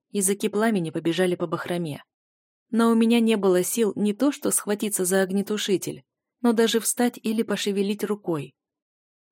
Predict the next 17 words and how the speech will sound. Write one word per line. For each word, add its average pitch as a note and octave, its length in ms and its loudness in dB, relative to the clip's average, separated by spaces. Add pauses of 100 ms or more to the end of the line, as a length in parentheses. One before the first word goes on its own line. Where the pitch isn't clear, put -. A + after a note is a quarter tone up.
(120)
Незнакомец G3+ 720 2
в E3+ 100 -4
маске F3 400 -2
из D#3+ 140 -2
орлиных E3 460 -2
перьев A3 420 -2 (260)
просто B3+ 320 2
протянул G#3+ 460 0
ладонь G#3 380 2
и G3 40 -2
приказал F#3+ 480 0
пламени F3 380 0
погаснуть. D3 760 -6 (640)
Огонь, F#3+ 360 2
вспыхнувший F#3 680 -2
вокруг, F3 560 -2
угас, F#3+ 500 0